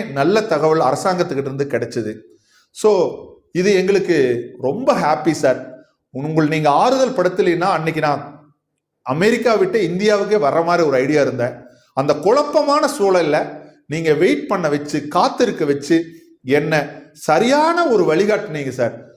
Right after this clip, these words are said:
உங்களை வாழ்க்கையிலேயே மறக்க மாட்டேன், வாழ்நாள்லயே மறக்க மாட்டேன்" அப்படிங்கிற ஒரு வார்த்தைக்காகத்தான் நீங்க ஜோசியை பார்க்கணும்.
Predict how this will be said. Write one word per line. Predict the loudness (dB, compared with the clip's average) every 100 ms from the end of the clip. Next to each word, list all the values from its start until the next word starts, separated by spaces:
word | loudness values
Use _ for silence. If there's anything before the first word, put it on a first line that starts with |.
| _
உங்களை | -2 2 2
வாழ்க்கையிலேயே | 4 4 2 0 -2 0 0
மறக்க | 0 0 -4 -4
மாட்டேன், | -4 0 2
வாழ்நாள்லயே | 4 4 2 0 2 2 2 0
மறக்க | 0 -2 -2
மாட்டேன்" | -2 -2 -2 -4 -10 -16 -4
அப்படிங்கிற | -2 0 0 0 2 2 2
ஒரு | 2 2
வார்த்தைக்காகத்தான் | 2 2 0 -2 -4 -2 0 0 0 -2 -4 -4
நீங்க | -6 -6
ஜோசியை | -2 0 0 -4 -8
பார்க்கணும். | -8 -10 -14 -18